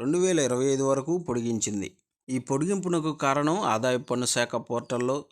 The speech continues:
ఐటీఆర్ ఫారంలు, ఈ ఫైలింగ్ సౌకర్యాలలో జాప్యం,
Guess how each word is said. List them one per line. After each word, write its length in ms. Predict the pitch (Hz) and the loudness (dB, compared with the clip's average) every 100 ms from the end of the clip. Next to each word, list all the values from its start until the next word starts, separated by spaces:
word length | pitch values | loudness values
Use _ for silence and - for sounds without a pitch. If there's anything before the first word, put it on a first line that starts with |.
| _ _ - | _ _ -4
ఐటీఆర్ 420 | 147 175 190 175 | -2 0 0 0
ఫారంలు, 600 | - 135 139 139 139 180 | 0 0 0 0 0 -2
ఈ 180 | 143 117 | -2 -4
ఫైలింగ్ 440 | 117 135 135 135 | 0 0 2 0
సౌకర్యాలలో 760 | 123 123 127 123 123 123 135 170 | 0 -2 -2 0 0 0 0 -2
జాప్యం, 460 | 127 113 - 101 | -2 -4 -4 -6